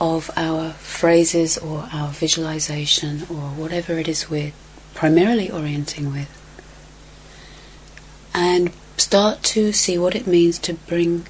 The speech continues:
kind attention. Really bring the kindness to our rocks, our thorns, our tangles. <clears throat> So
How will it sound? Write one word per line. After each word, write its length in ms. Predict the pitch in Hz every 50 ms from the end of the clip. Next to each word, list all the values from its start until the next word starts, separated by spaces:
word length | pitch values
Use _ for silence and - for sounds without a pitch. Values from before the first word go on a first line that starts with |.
| -
kind 420 | - - - 170 165 170 170 165 156
attention. 540 | 151 - - 175 196 247 - - - 147 143 - - - - - - - - - - - - - - - - - - - - - - -
Really 380 | 190 190 185 190 185 180 175
bring 240 | 175 - 175 170 170
the 80 | 160 160
kindness 680 | - - - 175 170 170 170 165 160 160 156 - - -
to 440 | - - - 165 160 156 156 151 156 - - - - - -
our 200 | 165 156 151 151
rocks, 580 | 156 160 156 - - - - - - - -
our 140 | - 156 147
thorns, 880 | - - - - 180 160 160 160 156 156 151 147 151 156 - - - - - - - - - - - - - - - - - -
our 100 | 170 151
tangles. 880 | - - - 160 156 160 160 160 - 151 156 160 156 165 - - - - -
<clears throat> 40 | - - - - - - - - - - - - - - 160 - - - - - 247 247 - - - - 226 214 208 208 - - - - - - - - - - - - - - - - - - - - - - - - - - - - - - - - - - - - - - - - - - - - - - - - - - - - - - - - - - - - - - - - - - - - - - - - -
So 260 | - - 214 202 202